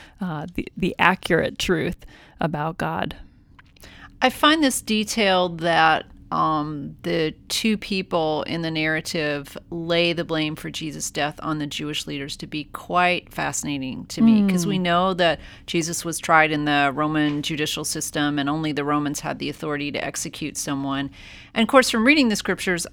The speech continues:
Speaker 2: I know the role that the Jewish leaders had in it, but I didn't realize that apparently this was pretty well known.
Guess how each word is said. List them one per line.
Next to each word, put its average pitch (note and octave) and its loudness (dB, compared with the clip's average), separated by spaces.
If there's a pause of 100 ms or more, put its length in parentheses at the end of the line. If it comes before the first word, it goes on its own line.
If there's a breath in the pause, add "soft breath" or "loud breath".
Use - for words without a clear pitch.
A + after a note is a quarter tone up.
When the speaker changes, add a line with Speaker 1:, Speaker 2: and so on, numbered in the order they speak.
Speaker 2:
I E3+ 6
know F#3+ 4
the F#3+ 2
role D#3+ 2
that E3 -4
the F3 -4
Jewish D#3+ -4
leaders D#3 -4
had A3 2
in F#3 0
it, D#3 -2
but - -6
I G#3 -4
didn't B3+ 2
realize E3+ 4
that D3+ 0
apparently E3 -4
this E3+ -2
was F#3+ -6
pretty F#3+ -2
well F3 0
known. C3 -2